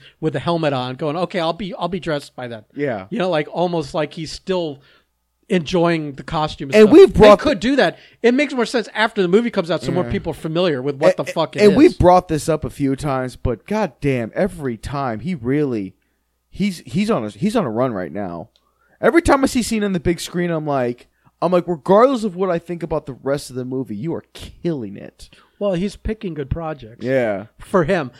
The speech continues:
Speaker 1: that suit him. He's not trying to stretch his
Speaker 2: I would watch
Speaker 1: he's not trying to stretch his range
Speaker 2: I
Speaker 1: and
Speaker 2: would
Speaker 1: do a
Speaker 2: watch Fast Nine just to see how good he is in that movie.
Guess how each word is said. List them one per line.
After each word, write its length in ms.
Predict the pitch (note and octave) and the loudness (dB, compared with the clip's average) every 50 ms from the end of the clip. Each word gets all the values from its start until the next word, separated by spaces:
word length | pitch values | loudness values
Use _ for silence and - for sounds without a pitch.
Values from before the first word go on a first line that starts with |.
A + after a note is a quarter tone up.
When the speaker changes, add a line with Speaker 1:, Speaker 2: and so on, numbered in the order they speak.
| _ _ | _ _
Speaker 1:
that 140 | - E3+ - | -8 -8 -8
suit 260 | - - - C4+ A#3+ | -8 -8 -6 -6 -6
him. 220 | E3+ D#3 C3+ B2 B2 | -6 -8 -10 -10 -8
He's 200 | E3 A#3 A3+ - | -10 -8 -6 -4
not 220 | C#4 B3 - - | -4 -4 -6 -6
trying 280 | - A3+ A3 A3 G#3 E3+ | -6 -6 -4 -4 -4 -4
to 80 | D3 | -4
stretch 420 | - - - - F#3+ F#3 F3 - - | -6 -8 -8 -4 -4 -4 -4 -4 -2
his 80 | E3 F#3+ | 2 6
Speaker 2:
I 140 | A3+ C#4 | 8 8
would 200 | F4 F4 D#4 A#3+ | 8 8 6 6
watch 400 | A3 E3 D#3+ D#3+ E3+ G3 A#3+ D4 | 6 4 4 6 6 6 6 4
Speaker 1:
he's 120 | A#3 C4 B3 | 2 0 -2
not 120 | D4+ C#4+ | -2 -2
trying 180 | - C4+ B3+ G#3+ | 0 0 -2 -2
to 60 | - | -2
stretch 240 | - - A3 G#3+ - | -2 0 0 0 -2
his 160 | G3+ D3+ C#3 | -4 -8 -4
range 300 | D#3+ F3+ G3 G#3 F#3+ C#3+ | -2 -2 0 0 2 6
Speaker 2:
I 80 | D#3+ F#3+ | 8 8
Speaker 1:
and 80 | A3+ C#4+ | 10 10
Speaker 2:
would 80 | D4 A3+ | 10 8
Speaker 1:
do 120 | F#3+ F3 | 8 8
a 40 | D#3+ | 8
Speaker 2:
watch 280 | D#3+ F#3 A3+ - - | 8 8 8 6 4
Fast 460 | - - - F#3+ F3+ G3 G3+ - - E3+ | -2 2 4 6 6 6 4 2 -2 -2
Nine 420 | E3 D#3+ E3 F3+ G3+ A3+ A#3 G3 | 0 0 2 0 0 -2 -4 -4
just 240 | D3 - F#3 F3 - | -2 -2 -2 -2 -2
to 80 | F3 | -6
see 140 | D#3 - F#3 | -8 -4 -4
how 180 | F3+ E3 E3+ C#3+ | -2 -2 -2 -4
good 220 | B2+ - D3 C#3 | -4 -4 -4 -4
he 160 | B2+ A2+ G#2 | -4 -4 -6
is 120 | G#2+ G#2+ A2+ | -8 -8 -10
in 100 | A2+ G#2+ | -12 -12
that 160 | G#2 G2 - | -12 -12 -10
movie. 420 | - G#2 G#2 F#2+ G#2 G#2+ G2+ G2 | -10 -10 -10 -10 -10 -12 -12 -12